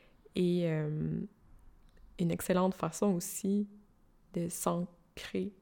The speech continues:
dans le présent. Mais, euh, il existe d'autres ancrages. Et voilà.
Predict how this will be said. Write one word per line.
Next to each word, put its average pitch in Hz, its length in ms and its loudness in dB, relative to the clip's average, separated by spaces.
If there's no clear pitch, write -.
dans 175 100 0
le 170 60 0
présent. 170 460 -6
Mais, 165 360 2
euh, - 180 -4
il 165 100 -4
existe 170 540 -2
d'autres 175 480 -2
ancrages. - 680 -8
Et 160 600 -2
voilà. 220 380 -2